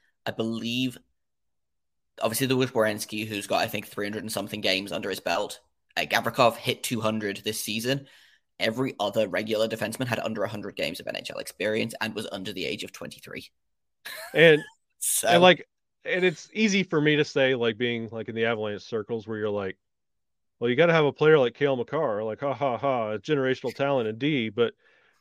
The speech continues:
Speaker 2: honestly, it's, it's the, it's the tale as old as time when it comes to sports. Like, defense wins championships. And when you look at, like, how Colorado is structured when it comes to defense, if you're limiting teams to twenty shots, uh, just a touch over twenty shots a game, and you have the potential to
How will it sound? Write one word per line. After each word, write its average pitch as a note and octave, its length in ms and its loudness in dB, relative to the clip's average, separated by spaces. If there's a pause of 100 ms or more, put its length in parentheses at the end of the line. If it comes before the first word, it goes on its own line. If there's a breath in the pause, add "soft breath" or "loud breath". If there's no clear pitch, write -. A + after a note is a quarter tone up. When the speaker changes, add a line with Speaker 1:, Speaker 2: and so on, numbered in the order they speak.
(140)
Speaker 2:
honestly, D#3+ 580 6
it's, - 180 0
it's - 300 -8
the, C3 420 -2
it's - 140 -20
the C3 100 -10
tale C3+ 300 -2
as B2 100 -6
old B2+ 180 -4
as - 100 -16
time D3 260 -2
when A2 100 -2
it E2+ 60 -12
comes A#2 220 -8
to - 60 -20
sports. D3 500 -4
Like, G2 180 -6
defense B2+ 420 -4
wins B2 200 -6
championships. A#2+ 720 -4
And A2 80 -6
when A2 80 -6
you A#2 100 -2
look C3 160 -2
at, A#2+ 80 0
like, A2+ 160 -2
how A#2+ 140 0
Colorado B2 500 4
is A2 100 2
structured A2+ 420 -2
when A#2 100 0
it G#2 60 -8
comes A#2+ 160 -2
to A2 60 -10
defense, A#2+ 520 0
if G#2 100 -14
you're B2+ 140 2
limiting C3 400 2
teams B2+ 500 0
to A#2 320 2 (500 soft breath)
twenty C#3+ 300 4
shots, C#3 640 4
uh, A#2 100 -2
just D3+ 240 0
a B2+ 60 -2
touch C3+ 340 0
over C#3 240 0
twenty E3+ 240 -2
shots - 320 -2
a D3 60 -4
game, C#3+ 440 2 (480)
and A#2+ 160 2
you C#3 140 6
have D3 220 6
the B2+ 100 -2
potential C#3+ 560 0
to A#2 480 -4